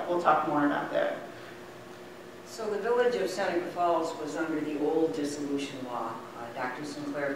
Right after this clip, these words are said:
Speaker 2: talked about seventeen A, the new law. Um, the plan came first. You were required to have a plan in place before the vote. When the vote happened, the vote was final. It isn't like the process now.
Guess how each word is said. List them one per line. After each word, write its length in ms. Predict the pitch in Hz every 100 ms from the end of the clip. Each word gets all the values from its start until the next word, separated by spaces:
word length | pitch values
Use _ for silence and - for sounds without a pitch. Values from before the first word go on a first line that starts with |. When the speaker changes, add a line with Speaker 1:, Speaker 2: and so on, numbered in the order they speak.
| -
Speaker 2:
talked 260 | 139 -
about 320 | 156 135 131 -
seventeen 500 | - 135 131 131 127
A, 220 | 123 123
the 100 | 123 127
new 160 | 131
law. 320 | 127 120 120 120 - - - - - 135
Um, 360 | 135 135 131 -
the 80 | 147
plan 400 | 147 185 190 190
came 320 | 185 175 151
first. 360 | 160 147 - - 151
You 80 |
were 160 | 147 143
required 600 | 135 139 175 170 175 160
to 120 | 151 147
have 160 | 170 180
a 160 | 180 -
plan 480 | 165 156 151 151 -
in 220 | 190 196
place 500 | 190 165 143 143 - - - - - - -
before 380 | 175 165 165 160
the 140 | 147
vote. 360 | 156 143 - - - - - - - - -
When 120 | 139
the 80 | 139
vote 320 | 175 196 202 214
happened, 460 | 220 - 151 139
the 60 | 143
vote 280 | 151 160 156
was 160 | 147
final. 420 | - 156 151 143 139 - - - - - -
It 80 | 147
isn't 440 | 160 175 170 -
like 180 | 147 147
the 180 | - -
process 680 | 156 147 147 147 143 139 -
now. 400 | 143 139 135 -